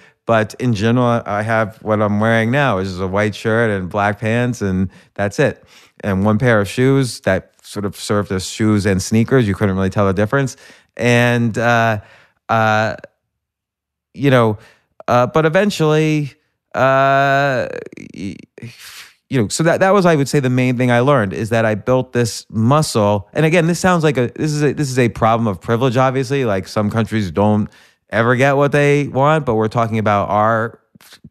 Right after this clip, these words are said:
you know, our friends and, and the generation of people we know generally have, you know, some disposable income and buy a book in the bookstore that they like. So, or they buy a, a T V that they might like or whatever.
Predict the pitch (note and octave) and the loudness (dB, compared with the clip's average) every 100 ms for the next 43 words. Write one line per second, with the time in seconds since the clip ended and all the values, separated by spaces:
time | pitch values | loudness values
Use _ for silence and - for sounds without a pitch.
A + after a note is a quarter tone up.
0 | - B2 A2+ G2+ - _ - A2+ B2 - | -4 2 2 0 -8 _ -2 0 0 0
1 | C3+ C3 C3+ B2 A#2+ A2+ G#2 A#2 A2+ G2 | 0 2 0 -2 -2 -2 -2 -2 -2 -4
2 | - B2 A#2 A#2+ B2 B2+ A2+ - - A#2+ | -2 0 2 2 0 0 -2 -4 -8 -6
3 | A#2+ A#2 A2+ A#2 B2 G2 G#2 A2 A#2 A2+ | -2 0 2 2 2 0 -2 0 2 2
4 | A2+ A2+ G#2+ - - _ G#2+ G#2 G#2 F#2 | 2 0 -4 -14 -20 _ 0 2 0 -4
5 | _ A2 G#2 F#2+ A2 A2 A2 G#2+ A2 A2 | _ -2 0 0 0 0 0 0 2 2
6 | A2 A2 B2+ C#3 C#3 A#2+ G2 F2+ E2+ G#2 | 2 2 2 2 2 2 2 0 0 0
7 | G#2 E2 A2 - G#2+ G2 G#2 F#2 A2 - | 0 0 -2 0 -2 0 -4 -2 -4 -2
8 | A#2+ B2 A#2+ B2 C3+ D3 - - - - | 0 0 0 0 2 0 -4 -20 -20 -20
9 | - - C3 A#2 A#2 G#2+ G#2+ G2+ F#2 A2 | -18 0 2 4 2 2 0 0 0 0
10 | A2 G#2+ G2+ F#2 - - - _ _ E2+ | 2 2 0 -2 -10 -20 -20 _ _ -6
11 | F2+ F#2+ F2+ F2 E2+ D#2 - _ _ _ | -2 -2 0 0 -2 -6 -14 _ _ _
12 | - - B2+ B2 A#2+ B2+ C#3 C3 C3 C3+ | -20 -6 0 0 2 2 2 2 2 4
13 | B2+ B2+ C3 C3+ B2+ A#2+ B2 C#3 D3 | 4 4 2 2 0 2 2 2 0